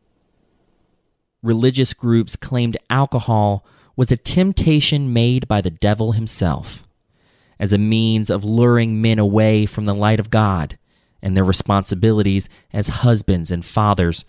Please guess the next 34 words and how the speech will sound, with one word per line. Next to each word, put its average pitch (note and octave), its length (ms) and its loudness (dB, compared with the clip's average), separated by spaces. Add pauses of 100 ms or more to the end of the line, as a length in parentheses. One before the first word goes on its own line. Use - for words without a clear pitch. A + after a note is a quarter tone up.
(480)
through A2+ 180 0
drunkenness G#2+ 800 -6 (240)
and F#2 140 0
unseemly F2+ 580 0
behavior. D#2+ 680 0 (1500)
The A#2 60 2
most A#2+ 300 0
common B2 460 -2
refrain G#2+ 680 0
from G2 180 -2
temperance G2+ 540 -2
groups G#2 500 0 (480)
was A#2+ 140 -2
that C3 160 2
it A#2 80 -2
jeopardized G2+ 880 0
a G#2 40 0
man's B2+ 440 0
ability G2+ 480 2
to - 160 -10
provide G2 520 2
for F2 140 -6
his D#2+ 180 -4
family. E2+ 560 0 (1700)
If F#2 120 -10
he A2+ 140 0
was F#2 120 -2
spending G2+ 440 -2
all F#2 180 0
of F2+ 80 -4
his F2+ 140 -4
money G2+ 320 0
on F2+ 200 -2
booze, G2+ 560 2